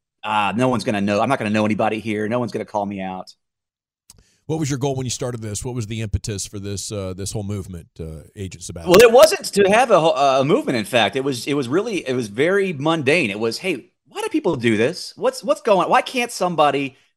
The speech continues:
Speaker 1: put their darn cart back where they, where the, the sign says, 'Please return carts here'? They've got a little, uh, they've got a little corral set up for you. You know that's where they go, but why don't you do that?"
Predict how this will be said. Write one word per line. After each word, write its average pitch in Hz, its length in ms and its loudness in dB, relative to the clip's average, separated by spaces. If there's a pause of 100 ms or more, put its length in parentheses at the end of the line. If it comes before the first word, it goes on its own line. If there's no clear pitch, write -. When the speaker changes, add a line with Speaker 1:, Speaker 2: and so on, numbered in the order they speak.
(200)
Speaker 1:
put 214 160 -8
their 170 140 -2
darn 135 260 2
cart 117 340 -2
back 127 280 0
where 120 80 -2
they, 120 140 -2
where 120 200 -4
the, 120 160 -6
the 135 160 -12
sign 226 320 2
says, 170 340 2
'Please 165 240 -4
return 151 380 -6
carts 147 320 0
here'? 117 300 -6 (260)
They've 123 160 0
got 190 180 4
a 190 60 4
little, 170 340 0
uh, 127 140 2
they've 123 180 -2
got 190 180 -4
a - 20 0
little 160 340 -2
corral 143 360 2
set 135 180 -2
up 135 160 -2
for 127 180 -2
you. 110 160 -4 (200)
You 160 100 2
know 240 180 6
that's 233 240 4
where 202 140 -6
they 180 140 2
go, 190 260 2
but 156 160 0
why 208 180 -4
don't 185 320 -4
you 147 80 -4
do 185 240 -8
that?" 90 220 -8